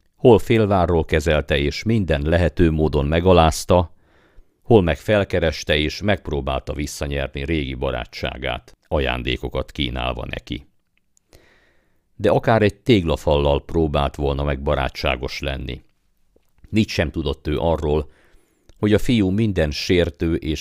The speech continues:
sebző szót jól elraktározott emlékezetében. Archippus lett számára a rabszolgaság szimbóluma,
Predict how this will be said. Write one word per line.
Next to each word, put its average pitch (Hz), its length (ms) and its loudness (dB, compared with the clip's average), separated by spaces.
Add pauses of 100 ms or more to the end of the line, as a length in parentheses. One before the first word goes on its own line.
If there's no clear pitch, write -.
sebző 73 480 -2
szót 82 500 -2
jól 101 360 2
elraktározott 69 920 -6
emlékezetében. 65 1080 -8 (1300)
Archippus 98 640 0
lett 78 160 -2
számára 78 640 0
a 78 60 -4
rabszolgaság 73 760 -4
szimbóluma, 76 880 -2